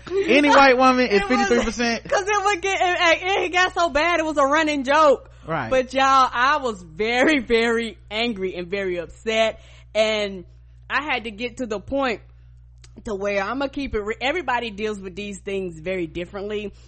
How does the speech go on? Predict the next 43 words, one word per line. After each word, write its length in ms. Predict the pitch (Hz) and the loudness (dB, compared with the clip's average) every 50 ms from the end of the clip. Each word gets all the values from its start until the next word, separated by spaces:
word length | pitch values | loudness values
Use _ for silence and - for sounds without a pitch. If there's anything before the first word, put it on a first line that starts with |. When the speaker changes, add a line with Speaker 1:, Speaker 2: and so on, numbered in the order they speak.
| - - - | -20 -20 -12
Speaker 2:
but 200 | 170 175 190 180 - | -8 -8 -6 -6 -4
I 200 | 190 220 247 262 | -4 -4 -4 -2
had 240 | 247 240 226 214 196 | -2 -2 -2 -2 -2
to 60 | 202 | -4
get 240 | 185 214 208 196 - | -4 -4 -6 -4 -4
to 80 | 226 202 | -2 -2
the 100 | 196 180 | -2 -2
point 380 | - - - 247 220 180 160 185 | -4 -6 -6 -4 -4 -4 -4 -6
that 100 | 190 - | -6 -4
I 120 | 196 208 220 - - | -4 -4 -6 -4 -4
felt 180 | - 233 - - | -2 -2 -2 -2
like 200 | 202 196 190 - 185 | -2 -4 -4 -6 -6
a 60 | 196 | -6
lot 200 | 190 202 202 196 | -2 -2 -2 -2
of 80 | 190 | -2
my 200 | 185 185 175 170 | -4 -4 -4 -6
joy 580 | 170 160 151 - 190 202 214 226 226 220 196 190 | -6 -10 -10 -6 -2 0 2 2 4 2 2 0
had 240 | 185 190 185 170 156 | -4 -6 -8 -6 -6
left 320 | 170 175 175 165 165 - | -4 -6 -6 -6 -8 -8
me, 160 | 165 160 156 | -10 -10 -8
a 60 | 160 175 | -8 -6
lot 200 | 180 180 185 185 | -4 -4 -4 -4
of 60 | 185 | -4
my 200 | 185 175 175 170 175 - - | -6 -6 -6 -8 -10 -12 -8
happiness 500 | - 294 277 269 - - 202 196 190 180 - | -4 -2 -2 -2 -2 -4 -4 -2 -4 -4 -6
had 180 | - 190 143 143 | -8 -12 -10 -8
left 240 | 175 180 170 - 156 | -8 -10 -10 -10 -12
me, 220 | 160 156 156 151 - - - - | -12 -12 -12 -12 -14 -20 -16 -10
a 80 | 170 180 | -6 -4
lot 160 | 185 196 190 | -2 -2 -2
of 80 | 185 | -2
my 160 | 190 190 180 175 | -4 -4 -4 -4
compassion 800 | 175 - 180 175 - - - - 262 254 269 - - 233 208 202 | -6 -8 -6 -2 -2 -2 -2 -2 -4 -6 -6 -4 -4 -6 -6 -6
had 200 | 196 190 - - | -6 -8 -8 -6
left 260 | 175 175 165 165 - | -6 -6 -6 -8 -10
me, 240 | 156 156 156 156 - - - - - - | -12 -12 -10 -12 -12 -14 -18 -20 -14 -8
a 120 | - 180 180 | -6 -4 -4
lot 200 | 185 190 196 196 | -2 -2 -4 -4
of 100 | 190 170 | -6 -6
my, 440 | 180 190 185 185 185 180 170 165 160 - - - - - - - | -4 -4 -2 -2 -2 -2 -4 -6 -8 -12 -18 -20 -20 -20 -12 -8
um, 560 | - 202 202 196 196 185 175 165 160 139 123 - - - - - - - - | -4 -4 -2 -2 -2 -4 -4 -6 -8 -10 -12 -14 -18 -20 -20 -20 -20 -16 -8
my 180 | 202 214 196 180 | -4 -4 -4 -4
heart 520 | - - - 330 392 453 508 294 175 - | -6 -6 -6 -4 -4 -2 -2 -2 -4 -6